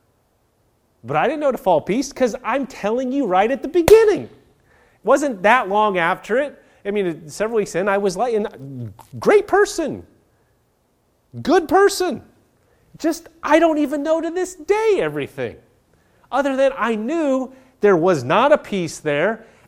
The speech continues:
and I don't know all the stuff I avoided. But you can feel like you need to tell some, you need to give a reason. You don't need to give a reason because it's our life,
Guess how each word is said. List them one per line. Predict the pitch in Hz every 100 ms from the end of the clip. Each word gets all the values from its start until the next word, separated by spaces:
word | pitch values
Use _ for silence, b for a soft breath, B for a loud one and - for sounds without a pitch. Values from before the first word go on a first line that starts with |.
| -
and | 214 196 151 -
I | 180 226
don't | 233 226 233
know | 208 254 302 277 110 -
all | - 202 202
the | 165
stuff | 156 - 180 143 -
I | 170 170
avoided. | 147 117 143 135 117
But | 113 180 185
you | 240
can | 254 208
feel | 220 214
like | 208 202 190
you | 240
need | 220 226 208
to | 214
tell | 233 294 -
some, | - 202 147 b b
you | 151 254
need | 262 254
to | 196
give | 214 220
a |
reason. | 233 349 349 220 123 - b b -
You | 185 196
don't | 240 349
need | 359 294
to | 190
give | 190 170
a |
reason | 147 135 110 135 247 - b
because | 170 190 220
it's | 185 - -
our | 220 285 269
life, | 170 143 151 214 -